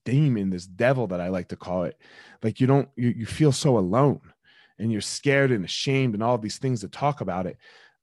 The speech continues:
Um, and you don't know what to do. So that became my goal. My, my goal with the schools, for example, is I don't, I don't want everyone, anyone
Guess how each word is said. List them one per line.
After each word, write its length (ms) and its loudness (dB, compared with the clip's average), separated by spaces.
Um, 420 -4
and 180 0
you 80 2
don't 180 4
know 140 2
what 400 0
to 100 -10
do. 320 -4
So 300 -2
that 280 0
became 380 0
my 160 0
goal. 440 -4
My, 140 -4
my 280 0
goal 400 2
with 160 -8
the 80 -12
schools, 480 -2
for 220 -6
example, 560 -14
is 380 -2
I 100 -2
don't, 260 -2
I 60 -6
don't 120 2
want 140 2
everyone, 320 0
anyone 560 0